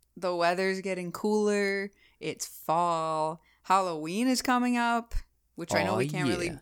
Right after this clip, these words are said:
Speaker 1: do anything for, but still.
Speaker 2: We can buy ourselves candy and eat it anyway.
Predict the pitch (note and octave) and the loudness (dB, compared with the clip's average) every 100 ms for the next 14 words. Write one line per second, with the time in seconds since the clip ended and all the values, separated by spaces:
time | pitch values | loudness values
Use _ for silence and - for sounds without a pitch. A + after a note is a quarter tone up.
0 | - E3+ F3 E3 E3 E3+ D#3+ E3 C3+ B2 | -6 -4 -2 -2 -4 -6 -8 -8 -6 -4
1 | B2+ D3 C3+ C3+ - - - - _ _ | -4 -4 -4 -4 -6 -12 -14 -20 _ _
2 | _ _ _ _ B2+ A#2 G2+ F#2+ A2 A#2+ | _ _ _ _ -6 -6 -4 -2 0 -2
3 | - G#2+ G2 - C3+ C3+ D3+ E3 C3+ G2+ | -4 -4 -6 -6 -4 -2 -2 -2 -2 -6
4 | _ _ - A2+ A#2 D#3 - A#2+ G2 F2 | _ _ -6 -4 -2 -2 -2 -4 -4 -6
5 | F#2+ F2+ G2 | -6 -8 -10